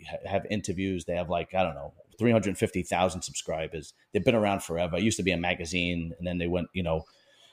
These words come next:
then they had a, a website when it, when it's changed, and now they have this huge podcast.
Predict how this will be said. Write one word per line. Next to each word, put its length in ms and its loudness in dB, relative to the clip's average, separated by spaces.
then 120 10
they 100 4
had 180 6
a, 220 0
a 60 -2
website 640 8
when 160 0
it, 120 -2
when 160 0
it's 140 -2
changed, 400 2
and 140 2
now 100 4
they 80 6
have 140 2
this 100 0
huge 340 0
podcast. 540 2